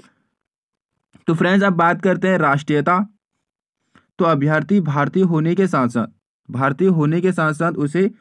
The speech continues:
उत्तराखंड का मूल निवासी होना चाहिए। जी हाँ फ्रेंड्स,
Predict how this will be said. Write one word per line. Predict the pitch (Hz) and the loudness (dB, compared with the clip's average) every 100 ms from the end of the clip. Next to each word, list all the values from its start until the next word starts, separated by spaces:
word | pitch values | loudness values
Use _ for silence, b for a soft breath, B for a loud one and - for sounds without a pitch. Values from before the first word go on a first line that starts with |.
| b b b - | b b b -6
उत्तराखंड | 139 - 165 160 175 175 185 | -6 -2 -2 -2 -2 -2 -2
का | 180 196 226 247 _ | 0 0 0 -2 _
मूल | 131 139 170 | -2 2 2
निवासी | 180 160 151 165 | 2 2 0 2
होना | 190 147 127 | 2 2 0
चाहिए। | 120 110 95 - _ _ _ _ _ | 0 0 0 -4 _ _ _ _ _
जी | 120 151 | -2 0
हाँ | 170 | 2
फ्रेंड्स, | 175 175 202 | 2 0 0